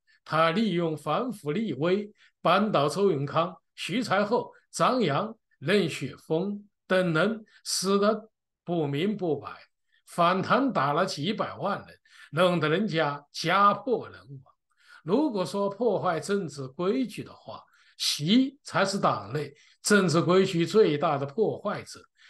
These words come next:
他打破了废除终身制这一邓小平遗留下来的政治遗产，一患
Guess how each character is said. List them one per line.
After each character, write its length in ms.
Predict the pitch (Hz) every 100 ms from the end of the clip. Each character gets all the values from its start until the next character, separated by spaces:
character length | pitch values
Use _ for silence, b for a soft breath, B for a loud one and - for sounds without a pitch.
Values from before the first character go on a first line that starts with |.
| b
他 200 | - 208
打 340 | 220 170 151 160
破 240 | - 254
了 180 | 151 - _ _
废 320 | - 226 196
除 240 | - 165 196
终 260 | 190 240
身 220 | 269 220 226
制 140 | 220 - - b
这 180 | - 196
一 160 | 175 202
邓 300 | 294 269 180
小 200 | 156 143
平 400 | 131 123 226 - _ _
遗 260 | 110 156 240
留 180 | 180 196
下 220 | - 214
来 180 | 135 147
的 220 | 139 - _ _
政 260 | - 185 165
治 200 | 131 139
遗 200 | 123 208
产， 300 | - - - _ _
一 300 | - 113 170
患 360 | 202 208 196